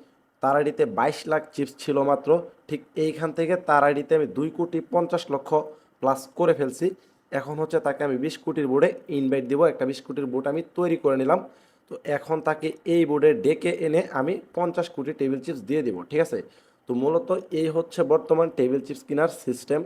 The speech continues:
এবং বিক্রি করার সিস্টেম। ঠিক এভাবে আমরা টেবিল চিপস বিক্রি করতেছি। এখন অনেকেই আমাকে প্রশ্ন করেন যে, "ভাই, আপনার আইডিতে এখন তেমন একটা চিপস দেখা যায় না, দুইশো, তিনশো অথবা দেড়শো, একশো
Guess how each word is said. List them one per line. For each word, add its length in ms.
এবং 240
বিক্রি 340
করার 240
সিস্টেম। 340
ঠিক 120
এভাবে 420
আমরা 180
টেবিল 280
চিপস 180
বিক্রি 280
করতেছি। 440
এখন 220
অনেকেই 380
আমাকে 260
প্রশ্ন 500
করেন 280
যে, 80
"ভাই, 160
আপনার 260
আইডিতে 260
এখন 200
তেমন 320
একটা 220
চিপস 220
দেখা 280
যায় 120
না, 100
দুইশো, 600
তিনশো 380
অথবা 360
দেড়শো, 600
একশো 480